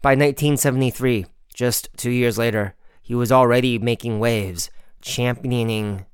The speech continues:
floor exercises at the National Junior Gymnastics Competition. This was the time when the little monkey first attracted Zhang's attention,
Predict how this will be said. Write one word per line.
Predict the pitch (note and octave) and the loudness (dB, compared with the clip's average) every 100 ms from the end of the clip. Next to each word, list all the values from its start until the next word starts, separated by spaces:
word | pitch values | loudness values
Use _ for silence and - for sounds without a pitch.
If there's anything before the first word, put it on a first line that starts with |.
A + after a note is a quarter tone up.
| - | -18
floor | - - B2 A2 | -12 -2 2 2
exercises | A2+ - G#2+ A2 G2 F#2 F#2 F2 | 0 -4 -4 -2 -4 -4 -6 -6
at | F#2 - | -8 -10
the | F#2 E2 G2+ | -14 -14 -12
National | G2+ G2 - G#2 G2 | -10 -8 -10 -8 -8
Junior | G2+ G#2 G#2 | -6 -6 -6
Gymnastics | F#2+ G2 G#2 A2 - F#2 - | -6 -6 -4 -6 -6 -10 -10
Competition. | F2+ - - C#2 D2+ - - - - - - - - - - - | -10 -12 -14 -14 -12 -14 -16 -20 -18 -16 -16 -18 -16 -14 -14 0
This | D#3 D#3 | 2 2
was | E3 E3 | 0 0
the | |
time | D3+ D#3 E3+ D#3 A2+ | 0 2 2 2 0
when | G#2 | -2
the | G2 F#2 - | -2 -4 -8
little | - A2+ A#2 A2 | -6 0 2 2
monkey | A2+ B2+ G#2+ F#2 F2 - - | 0 0 -4 -8 -10 -14 -20
first | - - C#3 C3+ - | -8 2 2 2 -4
attracted | A#2+ - A#2+ A#2+ A2+ G2 F2+ | -6 -2 -2 -2 -4 -6 -6
Zhang's | - G#2 G#2+ G#2+ | -4 -2 0 -4
attention, | G2+ B2+ B2 - D#2+ | -6 -6 -6 -8 -14